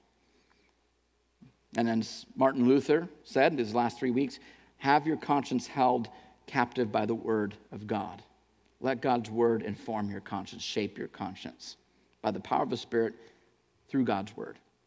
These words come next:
Let's pray. Thank the Lord.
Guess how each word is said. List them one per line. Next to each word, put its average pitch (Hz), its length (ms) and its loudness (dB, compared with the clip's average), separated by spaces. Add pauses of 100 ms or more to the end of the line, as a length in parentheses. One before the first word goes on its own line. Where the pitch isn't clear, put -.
(1700)
Let's - 160 -4
pray. 196 540 4 (2000)
Thank 147 220 4
the 165 80 2
Lord. 175 480 6